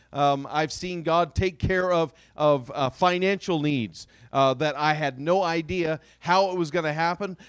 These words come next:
but when it needed to happen, the finances were there. God, uh, made a way for whatever bill to be paid. And, and, uh,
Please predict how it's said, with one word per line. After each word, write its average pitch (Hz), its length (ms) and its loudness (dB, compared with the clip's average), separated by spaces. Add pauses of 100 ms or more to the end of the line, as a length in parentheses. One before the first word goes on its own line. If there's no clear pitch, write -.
but 147 120 2
when 160 220 2
it - 240 -2
needed 185 440 -2
to 190 80 0
happen, 202 520 -2 (120)
the 147 140 -8
finances 190 640 -4
were 170 140 -4
there. 151 320 -2
God, 170 520 -2 (220)
uh, 139 320 2 (100)
made 175 380 -2
a 190 80 0
way 151 480 -2 (240)
for 151 480 2
whatever 156 560 2
bill 160 440 -2 (300)
to 156 140 -2
be 160 120 -4
paid. 139 440 2
And, 127 200 -8
and, 127 280 -6 (1040)
uh, 131 60 -18